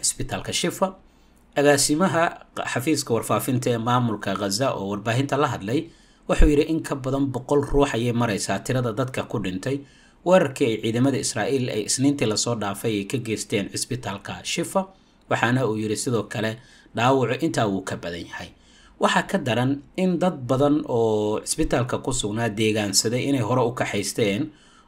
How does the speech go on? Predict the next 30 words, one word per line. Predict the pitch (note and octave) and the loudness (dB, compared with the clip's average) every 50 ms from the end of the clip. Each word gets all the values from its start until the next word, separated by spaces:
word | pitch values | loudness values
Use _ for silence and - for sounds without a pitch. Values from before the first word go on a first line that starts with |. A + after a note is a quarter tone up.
| _ - | _ -2
oo | A#2 G#2+ G2+ | 0 2 2
ay | C#2 G#2 A2 - | 2 2 0 0
indhaha | G#2+ A2+ A#2 B2+ A#2 A2+ G#2+ | -2 0 0 0 0 2 0
intay | G#2 G#2+ A#2+ A2+ G2+ - | 0 2 2 2 2 2
ka | - - | 0 -2
xireen | - A2+ A2 G#2 G2 | 0 0 0 0 0
gawaaridoodii | G#2 G2+ G2+ G#2 G#2+ A2 G#2+ G2+ G2 G2 F#2+ G#2+ G#2 G#2+ - - _ - | 0 2 2 4 4 4 4 4 2 2 2 0 -2 -2 -6 -10 _ -8
ay | G2 G2 F#2+ F#2 F2+ | -6 -4 -4 -4 -4
ku | - - | -4 -4
daabuleen. | G2 F#2+ E2 E2+ - - F#2+ F#2 - F2+ - - _ _ _ _ _ _ _ _ _ _ _ _ - | -2 -2 -2 -4 -4 -4 -6 -6 -6 -8 -12 -18 _ _ _ _ _ _ _ _ _ _ _ _ -2
Waxayse | C#3+ C3 C#3 C3 - D3 | 0 2 2 2 2 0
sheekada | B2+ - D3+ C#3+ - F#3+ F#3 | 0 0 0 0 0 0 0
ku | - G3+ | 0 0
soo | G3 - E3 | 0 2 2
beegmaysaa | B2+ B2+ D3 D3 C#3 B2 A#2 - B2+ | 4 4 4 4 4 2 0 0 0
iyada | A#2+ B2 C#3+ C#3+ C3+ | 2 2 2 2 2
oo | - A2+ B2 | 2 2 0
Xamaas | A#2+ - - A#2 B2 A#2 G2 F#2+ G2+ - - - | 0 2 2 2 2 2 2 0 -2 -4 -6 -4
ay | A2 G#2 | -2 0
soo | - - B2+ C3 | 2 2 2 2
bandhigaysa | B2+ A#2+ B2 A#2 B2 A#2 A2+ G#2+ G2+ - A2+ | 2 2 0 0 0 2 2 0 0 2 2
labadii | A2 G#2+ G#2+ A#2 A2+ A2+ G#2+ | 2 2 2 2 2 0 0
maalin | G2+ G2+ G2+ A2+ A#2+ G#2+ | 0 -2 -2 0 0 0
ee | G2 | 0
la | G2 G2 | 0 -2
soo | F#2 - A#2 G#2+ G#2 | -2 -2 -2 -2 -2
dhaafay, | F#2 F2+ F2+ E2+ - - B2+ D#3+ F3 - - _ - - _ _ _ _ _ _ _ - | -2 -4 -6 -6 -4 -2 -2 -2 -2 -4 -10 _ -20 -20 _ _ _ _ _ _ _ -2
een, | - A2 A2 G#2+ G#2+ G#2 G#2 G#2+ - | 0 2 4 4 4 2 0 0 0
iyaga | A#2+ A#2 B2+ C3 A#2+ B2+ | 0 2 2 2 4 2
oo | A#2+ - A#2 A2+ | 2 4 4 2